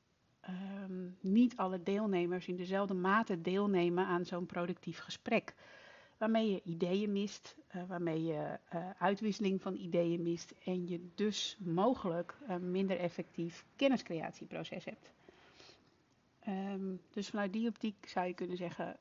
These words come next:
beïnvloedt macht, ehm, het proces om te komen tot kenniscreatie. Ehm,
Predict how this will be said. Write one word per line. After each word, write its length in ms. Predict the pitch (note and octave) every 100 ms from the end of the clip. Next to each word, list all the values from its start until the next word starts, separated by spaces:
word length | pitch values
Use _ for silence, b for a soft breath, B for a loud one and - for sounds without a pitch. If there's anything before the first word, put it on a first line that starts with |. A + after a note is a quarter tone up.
| -
beïnvloedt 800 | F3+ - G3 G#3 G3 F#3+ - - _ _
macht, 640 | F#3+ F3+ F3+ - - - - b b b b b _ -
ehm, 640 | G3+ F#3+ G3+ G#3 G#3 G3+ G3 -
het 220 | G#3+ G3+
proces 600 | G#3+ G#3 - A3 A3 -
om 160 | F#3
te 100 | E3+
komen 320 | - D#3+ E3+ F3+
tot 180 | E3
kenniscreatie. 840 | - E3 E3 - D3+ D3 D3+ - - _ _ _ _ _ _ _ _ _ _ - _ - _ _ - B B B B B
Ehm, 800 | - A#3 A#3 A3+ A3+ A3+ A3+ A3